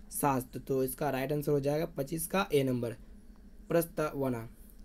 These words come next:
अगला प्रश्न की ओर बढ़ते हैं, जो छब्बीसवें प्रश्न है, किस लोकसभा चुनाव के बाद महिलाओं की भागीदारी दस प्रतिशत से अधिक हो गई? तो इसका राइट आंसर हो जाएगा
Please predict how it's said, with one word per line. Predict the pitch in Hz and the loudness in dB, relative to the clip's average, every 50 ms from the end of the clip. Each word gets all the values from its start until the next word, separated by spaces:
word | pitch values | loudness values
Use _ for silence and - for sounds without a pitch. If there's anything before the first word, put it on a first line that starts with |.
| - - | -6 -2
अगला | 127 147 165 | 0 0 2
प्रश्न | 180 190 185 185 220 196 | 2 2 0 0 0 0
की | 190 196 | 0 0
ओर | 185 | 2
बढ़ते | 180 175 175 - 180 | 2 0 2 2 4
हैं, | 175 170 156 | 4 4 4
जो | 147 143 135 131 131 - - | 2 0 0 0 -2 -4 -4
छब्बीसवें | - 135 143 151 160 180 165 | -2 -2 0 0 0 -2 0
प्रश्न | 165 175 156 156 147 135 | 2 2 2 2 0 0
है, | 123 127 131 135 143 165 202 - - - - - - - - - | 0 2 2 2 2 2 0 -2 -6 -12 -18 -18 -18 -20 -12 -8
किस | - 214 208 - - | -4 -4 -2 2 4
लोकसभा | 170 175 175 - - 180 185 | 4 4 4 4 0 0 0
चुनाव | 180 180 - 160 156 160 165 | 0 0 0 0 2 2 0
के | 160 - 151 | 0 0 0
बाद | 135 131 127 131 131 147 | 0 0 0 0 -2 -2
महिलाओं | 135 139 139 143 156 160 175 | -2 -2 0 0 2 2 0
की | 175 - 147 135 131 131 151 165 165 - - - - - | 0 0 2 4 4 4 4 2 -2 -6 -16 -20 -14 -8
भागीदारी | - 117 131 147 160 160 160 156 151 156 | -4 -2 0 2 2 4 4 4 4 2
दस | 135 131 156 170 165 - - | 2 2 2 2 2 2 0
प्रतिशत | 156 143 143 170 160 - 185 | -2 0 2 0 0 2 0
से | 165 - - | -2 -2 -2
अधिक | - - 131 131 160 160 - | -4 -2 0 2 2 2 2
हो | 147 135 127 | 0 0 2
गई? | 127 123 117 117 - - - - - - - - - - - - - - - - | 2 0 0 -2 -4 -12 -18 -20 -18 -18 -18 -18 -18 -18 -18 -18 -18 -18 -10 -6
तो | 139 | -6
इसका | 135 127 - 143 | -6 -4 -2 -2
राइट | 127 127 131 143 | -2 0 0 0
आंसर | 147 147 147 156 | 0 2 2 2
हो | 147 | 2
जाएगा | 139 143 135 131 123 117 123 135 160 202 - | 2 2 2 2 2 2 2 2 2 2 0